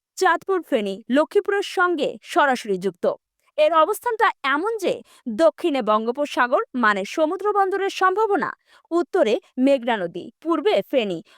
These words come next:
পশ্চিমে চাঁদপুর, লক্ষ্মীপুর। এত বিস্তৃত যোগাযোগ ব্যবস্থা আর অর্থনৈতিক গুরুত্ব থাকা সত্ত্বেও প্রশাসনিক কেন্দ্র চট্টগ্রামে হয় অনেক দাপ্তরিক কাজ দূর থেকে করতে হয়। তাই আলাদা বিভাগ হলে প্রশাসনিক কার্যক্রম আরও কার্যকর হবে।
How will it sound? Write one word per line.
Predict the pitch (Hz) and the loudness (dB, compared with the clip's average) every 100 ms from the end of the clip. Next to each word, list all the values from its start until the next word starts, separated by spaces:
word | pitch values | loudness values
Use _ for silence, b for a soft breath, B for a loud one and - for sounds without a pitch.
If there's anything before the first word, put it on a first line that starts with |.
| b | b
পশ্চিমে | 359 359 - 415 403 | -2 0 -2 -4 -2
চাঁদপুর, | 294 240 - 269 | 0 0 0 0
লক্ষ্মীপুর। | 214 - 254 202 - _ _ _ - | 0 -2 -8 -8 -12 _ _ _ -4
এত | 311 311 359 214 | -2 0 -2 -4
বিস্তৃত | 277 - 392 392 214 | -8 -4 -2 0 0
যোগাযোগ | 226 285 381 285 | 2 2 0 0
ব্যবস্থা | 349 339 370 - - - | 0 0 -2 -2 -2 0
আর | 240 233 - | 2 2 2
অর্থনৈতিক | 262 277 381 359 320 | 0 0 -2 -2 -4
গুরুত্ব | 208 311 - 440 | -4 -4 -2 -2
থাকা | 392 403 | -2 -4
সত্ত্বেও | - 330 - 440 240 165 b b - | -2 -2 0 0 0 0 b b 0
প্রশাসনিক | 359 403 392 311 233 240 | 2 2 -2 -4 -4 -2
কেন্দ্র | 233 277 480 | -2 -2 -4
চট্টগ্রামে | - 285 294 247 226 202 208 | 0 0 0 0 0 -2 -2
হয় | 214 302 - | 2 2 0
অনেক | 302 330 381 240 | -2 0 0 -2
দাপ্তরিক | 233 247 381 392 - | -2 -2 0 -2 2
কাজ | - 180 - b 233 208 | 0 0 -6 b -10 -2
দূর | 330 277 | -2 -2
থেকে | 233 214 202 | -6 -4 -2
করতে | 196 175 190 | -4 -2 -4
হয়। | 196 170 - _ _ - | -2 -4 -6 _ _ -4
তাই | 233 233 - 247 | -2 -2 -2 2
আলাদা | 285 359 381 | 4 4 2
বিভাগ | 240 269 359 415 | 0 -2 0 0
হলে | 403 214 - b b | 0 0 -4 b b
প্রশাসনিক | 359 370 440 381 370 277 | -2 -2 -2 -4 -4 0
কার্যক্রম | 220 202 220 311 453 - | 0 -2 -2 -2 -2 0
আরও | 262 240 | 2 2
কার্যকর | 247 214 208 202 196 | 2 2 0 0 0
হবে। | 214 190 | 0 -4